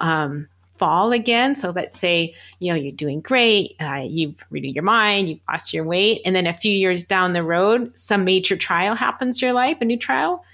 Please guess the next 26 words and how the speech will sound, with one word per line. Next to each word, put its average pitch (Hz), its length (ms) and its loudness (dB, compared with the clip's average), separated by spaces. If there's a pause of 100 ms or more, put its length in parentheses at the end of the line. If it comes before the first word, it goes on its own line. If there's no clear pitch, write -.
(480)
You 240 120 2
know, 233 240 2
we're 262 240 4
the 262 160 -6
type 233 240 0
of 226 100 -2
people 233 300 0
that 226 160 2
go 208 160 2
to 196 100 0 (140)
food 220 260 0
for 208 100 0
trials, 202 640 2
which 208 160 -2
I 180 160 2
am, 190 240 0
and 214 100 0
I'm 180 120 -2
sure 196 180 0
a 180 60 2
lot 175 180 2
of 185 80 0
you 175 60 -2
guys 175 240 0
listening 202 360 0
are. 220 340 2